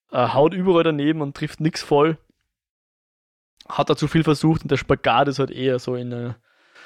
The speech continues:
ja, weiß ich nicht, was da jetzt das, <laughs> die passende Metapher war,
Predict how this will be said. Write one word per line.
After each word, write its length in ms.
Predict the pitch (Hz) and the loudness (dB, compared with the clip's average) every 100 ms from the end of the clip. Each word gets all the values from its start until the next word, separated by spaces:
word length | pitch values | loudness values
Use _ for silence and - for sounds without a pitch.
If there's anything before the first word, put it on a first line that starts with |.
| - _ _ | -20 _ _
ja, 260 | - 117 107 | -6 -4 0
weiß 160 | 117 | -2
ich 60 | 117 | -2
nicht, 260 | 117 - - _ | -4 -6 -14 _
was 160 | 139 | -6
da 80 | - | -4
jetzt 140 | 120 | -4
das, 240 | 120 - - - - | -6 -4 -2 -2 -4
<laughs> 260 | - - - | -12 -16 -12
die 60 | |
passende 340 | 156 156 - 165 | 0 0 0 -2
Metapher 460 | 156 151 131 160 | 0 0 0 -2
war, 180 | 135 127 | -2 -2